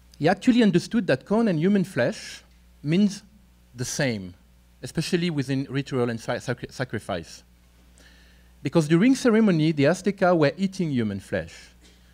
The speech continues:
But absence of border between corn and human flesh do also exist between human flesh and other images. Could they be mountain,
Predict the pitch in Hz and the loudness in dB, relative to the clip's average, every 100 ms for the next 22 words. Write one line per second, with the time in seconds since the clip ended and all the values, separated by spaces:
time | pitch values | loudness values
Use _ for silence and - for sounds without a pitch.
0 | _ _ 120 143 147 196 240 - 285 262 | _ _ -2 -2 0 -2 -2 0 2 2
1 | 190 123 143 180 185 131 135 - 135 131 | 0 0 2 2 2 0 -2 -2 -2 0
2 | 190 190 131 107 - 120 120 190 202 190 | 2 2 2 -4 -8 -6 0 4 2 2
3 | 147 113 - - 131 175 220 180 196 156 | 0 0 -2 -16 -4 2 2 2 2 0
4 | 127 170 196 - 143 - 135 131 190 139 | 2 -2 -2 -4 -8 -2 0 4 4 2
5 | 156 - - 151 175 - 143 170 180 175 | 0 -4 0 0 0 -6 -4 -2 0 0
6 | 131 123 127 131 98 82 - _ _ _ | -2 0 0 0 -4 -6 -20 _ _ _
7 | _ _ - 151 135 127 127 131 185 190 | _ _ -6 0 2 2 2 2 2 2
8 | 196 196 190 | 2 2 -2